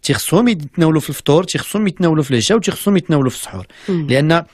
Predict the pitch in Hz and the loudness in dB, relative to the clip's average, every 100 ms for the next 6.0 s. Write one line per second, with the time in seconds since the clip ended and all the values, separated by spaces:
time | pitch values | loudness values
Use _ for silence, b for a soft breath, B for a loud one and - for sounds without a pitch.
0 | b - 175 - 151 165 143 143 220 - | b -8 -6 -2 0 0 0 0 0 0
1 | 151 135 180 247 - b b 143 160 180 | 0 2 2 0 -6 b b 0 0 0
2 | 214 190 185 - 190 151 - 160 - 156 | 0 2 0 0 0 0 0 0 2 2
3 | 147 - 135 123 107 90 b b - - | 2 2 -2 -2 -4 -10 b b -10 -2
4 | - 220 - - 175 - - - 196 - | 2 2 2 2 0 0 -10 -4 -2 -2
5 | 120 - 190 151 - 190 175 - - 226 | -2 0 0 -2 -2 0 0 -2 0 0